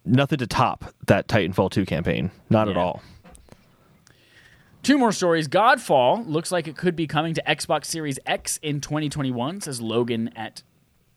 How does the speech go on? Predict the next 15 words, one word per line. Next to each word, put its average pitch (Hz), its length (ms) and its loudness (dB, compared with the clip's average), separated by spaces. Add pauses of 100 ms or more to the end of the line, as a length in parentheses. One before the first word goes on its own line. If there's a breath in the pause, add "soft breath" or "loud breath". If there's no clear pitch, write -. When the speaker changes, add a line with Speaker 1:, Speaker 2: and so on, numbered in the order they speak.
(120)
Speaker 2:
Logan 127 260 -4
Moore 127 240 -6
at 87 120 -16
DualShockers, 95 520 -16
I 98 40 -16
believe. 95 320 -8
Speaker 1:
Oh, 117 60 6
yeah, 107 100 0
Logan 98 240 -2
Moore. 90 200 2
Yeah, 90 220 0
I - 60 -4
just 92 120 -4
wrote 85 140 2
Logan. 92 260 0